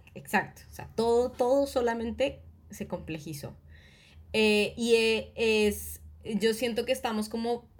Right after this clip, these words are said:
como sobrepasando unos momentos como de, si, si somos activistas, como de solucionar lo que se pueda, como de apagar incendios,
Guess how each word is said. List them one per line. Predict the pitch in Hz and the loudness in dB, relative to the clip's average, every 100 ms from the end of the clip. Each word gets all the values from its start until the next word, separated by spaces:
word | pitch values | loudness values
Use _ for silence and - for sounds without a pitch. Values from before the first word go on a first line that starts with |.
| - | -8
como | 233 220 220 | -4 -2 -2
sobrepasando | 226 220 214 214 208 202 190 | 0 2 2 0 0 0 0
unos | 196 196 | 0 -2
momentos | 220 220 208 196 185 | -2 -2 -2 -2 -8
como | - 202 202 208 | -4 0 2 2
de, | 214 220 208 | 2 2 0
si, | - 214 | 0 0
si | 214 220 214 | 0 0 0
somos | 220 208 220 | 2 0 -2
activistas, | 220 247 233 214 196 | -4 -2 0 -2 -4
como | - 208 208 | -2 0 2
de | 214 214 | 2 4
solucionar | 247 240 220 226 202 | 4 4 2 2 2
lo | 196 | 0
que | 214 | -4
se | 240 | -4
pueda, | 220 220 220 220 | 0 2 2 0
como | 220 202 | -2 0
de | 208 | 0
apagar | 202 208 196 196 | 2 4 4 2
incendios, | 196 - 226 233 349 403 | 0 -2 -2 0 -4 -4